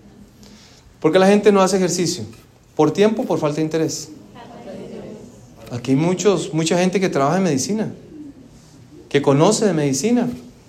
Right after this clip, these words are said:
que conoce lo importante que es. Aquí todos sabemos que necesitamos mejorar nuestra calidad de vida, nuestra salud física, emocional, mental.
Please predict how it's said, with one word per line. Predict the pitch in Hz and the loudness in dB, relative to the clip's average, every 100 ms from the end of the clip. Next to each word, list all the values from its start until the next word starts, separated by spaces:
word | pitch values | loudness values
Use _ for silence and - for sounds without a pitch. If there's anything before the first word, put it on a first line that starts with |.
| - - - - - - - - - - - | -20 -20 -20 -20 -20 -20 -20 -20 -20 -20 -10
que | - | -2
conoce | 143 151 160 | 2 4 4
lo | 208 | 4
importante | 214 190 160 185 226 233 - | 4 4 2 2 2 2 0
que | 165 202 | 0 0
es. | 262 - - - _ _ - _ _ - - - - - - - - - _ _ _ _ - _ | -2 -6 -12 -20 _ _ -20 _ _ -20 -20 -20 -20 -20 -20 -20 -20 -20 _ _ _ _ -20 _
Aquí | - 160 190 | -6 -4 2
todos | 240 254 262 | 6 6 4
sabemos | 233 226 240 240 - - - - - - - | 2 2 0 -2 -6 -16 -20 -20 -20 -20 -6
que | - 165 | 0 2
necesitamos | 165 165 151 156 196 214 | 2 0 -2 0 2 2
mejorar | 185 165 190 | 2 2 2
nuestra | 196 190 175 | 2 -2 -4
calidad | 147 143 151 | -2 -2 -2
de | 143 | 0
vida, | 135 120 | 0 -2
nuestra | 120 135 131 135 | -4 -6 -4 -4
salud | 135 165 165 - - - - - - - - | 0 2 2 -2 -10 -20 -20 -20 -20 -20 -8
física, | - 196 - - 139 | -2 0 -2 -4 -4
emocional, | 131 127 127 165 175 147 | -4 -2 0 0 0 -4
mental. | 131 113 165 170 131 | -8 -2 0 0 -4